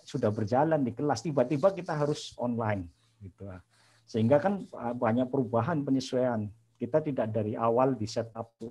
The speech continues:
untuk apa, eh, online.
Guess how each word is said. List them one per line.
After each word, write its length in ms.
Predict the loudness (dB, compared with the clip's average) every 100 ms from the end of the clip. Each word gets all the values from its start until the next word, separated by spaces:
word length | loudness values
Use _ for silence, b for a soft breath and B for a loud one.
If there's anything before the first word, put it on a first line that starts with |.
| -14 -20 _ _ _ _ _ _
untuk 400 | -8 -8 -6 -6
apa, 560 | -4 -4 -4 -6 -10
eh, 340 | -16 -12 -10 -2
online. 480 | 2 4 4 2 -4